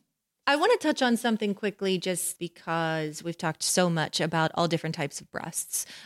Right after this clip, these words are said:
um, whether you have breast implants, whether you've had mastectomies.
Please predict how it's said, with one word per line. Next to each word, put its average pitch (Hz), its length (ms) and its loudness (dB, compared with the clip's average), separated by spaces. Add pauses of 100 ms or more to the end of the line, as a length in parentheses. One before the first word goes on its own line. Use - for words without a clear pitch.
(100)
um, 165 220 2
whether 160 160 -2
you 160 80 2
have 156 180 -2
breast 143 240 -8
implants, 185 760 0
whether 160 220 -10
you've 147 160 -8
had 131 160 -8
mastectomies. 180 800 -4